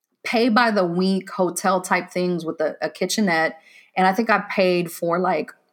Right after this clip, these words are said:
two or three weeks in advance. And <laughs> it was, that's when I started feeling the pressure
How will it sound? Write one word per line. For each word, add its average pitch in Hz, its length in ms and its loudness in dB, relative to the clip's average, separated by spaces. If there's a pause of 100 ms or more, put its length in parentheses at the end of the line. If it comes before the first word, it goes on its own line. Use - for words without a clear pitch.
(200)
two 240 200 2
or 233 80 6
three 214 220 4
weeks 190 300 2
in 185 80 4
advance. 160 560 2 (880)
And 196 400 2 (460)
<laughs> - 540 -4
it 254 260 2
was, 190 760 0
that's 302 300 2
when 320 100 -2
I 294 60 2
started 254 320 0
feeling 214 280 -2
the 175 80 -2
pressure - 520 -4